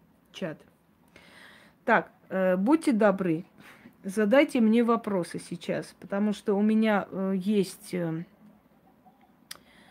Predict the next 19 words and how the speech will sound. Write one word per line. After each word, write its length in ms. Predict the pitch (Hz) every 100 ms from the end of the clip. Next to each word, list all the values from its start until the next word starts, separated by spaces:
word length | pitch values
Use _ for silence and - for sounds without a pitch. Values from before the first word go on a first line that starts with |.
| _ _ _
скажем 400 | - 196 190 180
так, 320 | 175 175 170 180
э, 520 | 170 170 165 170 160 - - - _ _ _ - - _
такая 380 | 202 190 196 180
тема, 400 | - 294 359 196
да, 200 | 175 220
тема 320 | 226 202 185
стерва, 480 | 185 - 170 165 - - - - - _
где 160 | 185 220
я 160 | 262
объясняю, 580 | 254 220 - 269 294 277
как 220 | 202 240
себя 320 | - 226 208 214
лучше 320 | 220 208 220
вести, 380 | 196 214 - 330
как 240 | - 190
себя 240 | - 214
правильно 580 | 240 214 214 214 208 208
вести. 480 | 196 196 - 175 156